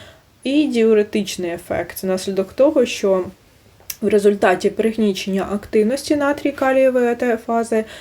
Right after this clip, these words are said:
канальцевого епітелію підвищується нирковий кровотік і клубочкова фільтрація і зменшується гідрофільність інтерстицію.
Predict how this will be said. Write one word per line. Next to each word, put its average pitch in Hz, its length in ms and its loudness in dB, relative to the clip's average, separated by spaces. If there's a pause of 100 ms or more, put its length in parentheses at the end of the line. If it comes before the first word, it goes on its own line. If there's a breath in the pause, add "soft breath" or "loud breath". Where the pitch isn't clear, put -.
(140 loud breath)
канальцевого 185 840 2
епітелію 320 920 2 (260 loud breath)
підвищується 247 800 -2
нирковий 214 640 4
кровотік 208 840 -2
і 220 100 -2
клубочкова 254 800 2
фільтрація 196 800 -2
і 233 160 -4
зменшується 226 600 -4
гідрофільність 208 840 0
інтерстицію. 214 880 -2